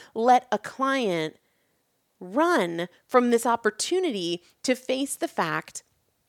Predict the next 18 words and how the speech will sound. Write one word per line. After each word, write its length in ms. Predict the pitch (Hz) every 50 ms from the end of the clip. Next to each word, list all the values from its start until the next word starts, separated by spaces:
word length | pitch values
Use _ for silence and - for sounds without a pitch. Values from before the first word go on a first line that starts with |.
| _ _ _ - -
that 200 | 208 220 202 175
they 160 | 196 196 202
need 240 | 202 202 202 - -
reassurance, 640 | 170 170 170 165 - - 302 302 226 165 160 156 -
or 80 | 170
that 160 | 165 165 -
they 100 | - 185
need 180 | 196 202 202 202
to 80 | - 208
build 220 | - 180 175 175
trust 320 | 165 - 233 277 269 - -
in 100 | 233 185
themselves, 440 | 170 165 - - 160 156 156 156 175
or 60 | 175
that 180 | 175 180 180
they 180 | - 196 208 233
need 360 | 240 240 226 202 196 190 180
to 340 | - - 202 185 185 180 175